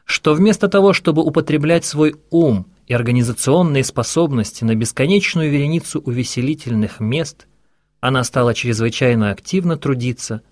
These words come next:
для Господа. Свою фантазию, которую она посвящала прежде для поддержания своего престижа, теперь она употребляет,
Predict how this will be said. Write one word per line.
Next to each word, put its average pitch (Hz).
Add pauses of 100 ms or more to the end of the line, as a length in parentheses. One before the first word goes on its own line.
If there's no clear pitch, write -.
для 104
Господа. 98 (420)
Свою 120
фантазию, 113 (320)
которую 151
она 175
посвящала 147
прежде 135
для 113
поддержания 123
своего 127
престижа, 127 (480)
теперь 175
она 131
употребляет, 98